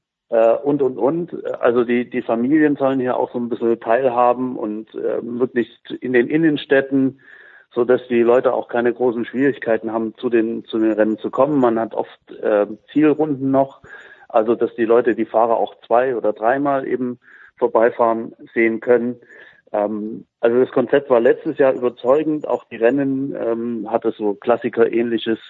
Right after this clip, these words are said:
äh, Profil und, und es wurde auch sehr offensiv gefahren und deswegen war es auch wirklich interessant vom sportlichen,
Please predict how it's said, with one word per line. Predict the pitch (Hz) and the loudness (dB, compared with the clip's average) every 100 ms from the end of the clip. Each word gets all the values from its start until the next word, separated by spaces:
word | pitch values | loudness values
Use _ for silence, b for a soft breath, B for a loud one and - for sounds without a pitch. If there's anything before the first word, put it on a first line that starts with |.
| - | -8
äh, | - 110 107 113 - B B B B B B _ _ _ _ | 0 2 4 0 -4 B B B B B B _ _ _ _
Profil | - 120 - 135 165 170 165 | -4 -4 0 2 4 4 2
und, | 165 120 117 113 - | 0 -4 -4 -6 -10
und | - 107 104 107 - | -12 -8 -8 -10 -10
es | 107 - | -10 2
wurde | 127 120 | 4 4
auch | 110 - | 2 2
sehr | 127 117 | 2 0
offensiv | - 117 - 110 | -6 -10 -8 -10
gefahren | 107 - 110 143 151 151 | -10 -2 0 0 -2 -6
und | - 101 104 - _ | -8 -8 -12 -18 _
deswegen | 107 - 123 120 | -8 -4 -2 2
war | 107 | 2
es | 113 | 2
auch | 104 | 0
wirklich | 120 117 | 0 -2
interessant | 113 107 95 - 127 180 - _ | -6 -6 -4 0 0 0 -10 _
vom | 107 107 | -10 -8
sportlichen, | - 117 143 139 151 151 - | 0 0 0 -4 -4 -8 -12